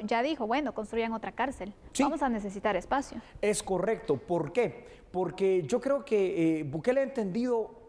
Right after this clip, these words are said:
Speaker 2: una cosa que es fundamental, que entendamos también en Honduras y en Guatemala. Fíjate, Sandy, ¿y cuál es esa situación fundamental?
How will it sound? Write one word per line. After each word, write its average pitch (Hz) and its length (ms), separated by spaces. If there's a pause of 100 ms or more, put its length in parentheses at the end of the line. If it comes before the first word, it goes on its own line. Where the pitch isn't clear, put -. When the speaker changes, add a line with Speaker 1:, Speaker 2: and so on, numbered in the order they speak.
Speaker 2:
una 247 240
cosa 233 240
que - 80
es 233 100
fundamental, 160 800 (300)
que 165 80
entendamos 160 640
también 175 360
en 170 160
Honduras 185 460
y 180 40
en 151 100
Guatemala. 131 560
Fíjate, 156 340
Sandy, 180 320 (320)
¿y 156 120
cuál 226 260
es 220 140
esa 214 220
situación 175 440
fundamental? 147 560